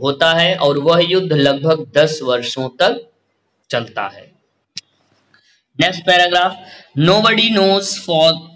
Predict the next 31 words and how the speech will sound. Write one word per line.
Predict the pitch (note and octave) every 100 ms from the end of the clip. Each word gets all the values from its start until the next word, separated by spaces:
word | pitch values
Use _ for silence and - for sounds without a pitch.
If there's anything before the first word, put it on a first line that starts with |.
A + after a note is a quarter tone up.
| _ - -
certain | E3 F3 F3 G3 F#3+
who | D#3+ E3+
is | E3+
the | D#3+ D3+
author | C#3+ C#3+ E3 E3
of | D3 C3+ C3
these | C#3 D3+ D3+ C3+
early | C3 C3 C3+
epics | B2 - B2 G#2 - - -
is", | B2 A2 G#2 - _ _ _ -
अर्थात | B2 C#3+ D#3 D#3+ -
कोई | C#3+ C#3+
भी | C#3+ C#3+
व्यक्ति | C3 C3 -
नहीं | A#2+ A#2+ C3+
जानता | C#3+ D3 D3 D#3+
है | F3 F3+ G3 G3+ - _ -
कि | C#3+
प्रारंभिक | C#3 D#3+ E3+ F#3 G3+ G#3
काल | E3+ E3
में | E3
लिखी | D#3+ D3+ D#3
गई | D3 D3+ D3+
इस | D3 D3
epic | D3 C#3+ C#3
की, | - C#3+ C#3+ C#3+ _ _ _ _ -
अ, | B2 B2 B2 A#2+ - _ -
कौन, | D#3+ E3 C#3+ A#2 - _ _ _ _ _ _ _ _ _ _ _ _ _
क्या | D3+ D#3
चीज, | E3+ G3+ - - _ _ _ _ _ -
लेखक | B2+ C3+ D3 C#3+ F3 - - -